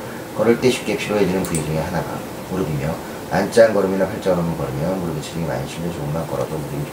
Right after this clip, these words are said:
피로해져 통증이 생기기 쉽습니다. 무릎이 아프면 제일 먼저 무릎과 발끝의 방향이 같은지 확인해 봐야 합니다.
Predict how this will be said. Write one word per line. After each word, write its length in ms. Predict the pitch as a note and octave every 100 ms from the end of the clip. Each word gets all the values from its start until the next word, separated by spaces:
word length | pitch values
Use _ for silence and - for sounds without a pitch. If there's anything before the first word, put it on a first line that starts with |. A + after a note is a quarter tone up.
| -
피로해져 460 | B2 G#2+ D2+ - - - - -
통증이 300 | F#2+ F2 G2
생기기 340 | F2 D#2 E2+
쉽습니다. 400 | - - - - - - - - - G#2+
무릎이 220 | A#2 A#2
아프면 260 | F#2+ G2+ F#2+
제일 220 | E2+ E2+
먼저 180 | D#2+ E2+
무릎과 360 | C#2+ C#2+ D#2+
발끝의 720 | C#2+ C2 - - - G2 G2+
방향이 280 | C#2+ C#2+ D#2
같은지 400 | - - E2+ E2
확인해 260 | E2+ F#2 E2
봐야 140 | C2+
합니다. 240 | A#1 -